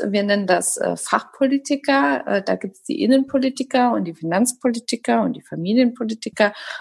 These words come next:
Und jeder arbeitet sehr stark in seinem, in seiner Säule. Ähm, unser Ziel, äh, muss es sein, die Themen vernetzter zu denken und deshalb auch über die Fachbereiche hinweg anzugehen.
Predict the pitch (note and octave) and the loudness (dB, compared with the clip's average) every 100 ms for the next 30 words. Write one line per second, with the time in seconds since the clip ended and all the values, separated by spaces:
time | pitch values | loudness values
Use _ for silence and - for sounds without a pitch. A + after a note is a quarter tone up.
0 | - F#3+ F#3 A3+ C#4+ A#3+ - G3 G3 F3+ | -6 -6 2 4 6 6 4 4 4 2
1 | F3 - G3+ A3 G#3+ - F#3+ G3 G3+ E3+ | -2 2 4 4 4 4 4 4 0 -4
2 | - F3+ F#3+ F#3+ F3+ F3 E3+ - - F3 | 2 4 4 0 -4 -6 -8 -10 -10 -6
3 | F3 F3+ F3 E3 - D#3+ D#3+ E3+ D#3 C3+ | -2 0 -2 -4 0 2 4 4 2 -2
4 | - - - _ _ - F3 F3 F3 E3+ | -6 -18 -20 _ _ 2 2 2 -4 -12
5 | F3 _ _ _ _ _ _ _ _ _ | -16 _ _ _ _ _ _ _ _ _
6 | _ _ _ - C4 B3+ A3 - A#3 A#3+ | _ _ _ -2 2 2 0 -4 0 0
7 | A3+ G#3+ - G3 F#3+ G#3+ A3 A3 - F#3+ | 2 0 0 0 -2 -4 -2 -2 0 2
8 | F#3+ G#3 F#3+ - F#3+ - A#3 B3 A3+ G3+ | 2 0 -4 -8 -8 -2 2 2 2 0
9 | F#3+ A#3+ - A3 A3 - F#3+ F3+ G#3 C#4 | 0 -2 -2 -2 0 -2 2 2 4 2
10 | D#4 C#4+ C4+ G#3+ G#3+ A3 A#3 G#3+ - G#3 | 2 2 2 2 2 4 4 4 4 2
11 | - G#3 G#3+ G3+ G3+ - G3+ - F#3 F#3 | 0 -4 -2 0 -2 -6 -10 -2 0 2
12 | G3 - F3+ F3+ F3 G#3+ - - F3 - | 0 -2 -6 -6 -2 -2 -2 -6 -6 -8
13 | E3 - E3+ F#3+ C4+ | -10 -4 0 4 2